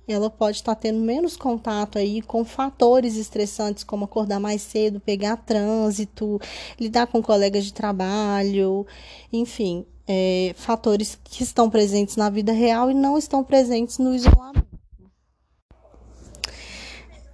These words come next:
Então, isso pode afetar a alimentação de formas diferentes, né?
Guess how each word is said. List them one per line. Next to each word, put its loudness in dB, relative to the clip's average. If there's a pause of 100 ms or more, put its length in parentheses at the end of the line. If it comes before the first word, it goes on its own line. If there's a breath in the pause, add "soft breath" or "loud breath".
(100)
Então, 6
isso 2
pode 6
afetar 4
a 4
alimentação 0
de -2
formas 2
diferentes, 0
né? 0